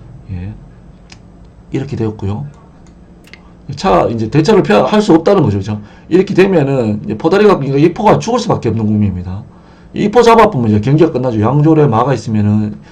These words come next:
무조건 제가 이깁니다. 예, 이렇게 이제 포다리를 또 끊었고요.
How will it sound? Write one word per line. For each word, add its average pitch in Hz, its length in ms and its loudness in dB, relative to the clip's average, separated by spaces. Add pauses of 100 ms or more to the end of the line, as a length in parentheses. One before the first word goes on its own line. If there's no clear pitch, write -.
(240)
무조건 151 280 2
제가 104 180 0
이깁니다. 92 380 -8 (1160)
예, 90 140 -12
이렇게 - 260 -12
이제 101 160 -10
포다리를 170 360 2
또 117 120 -8
끊었고요. 95 540 -4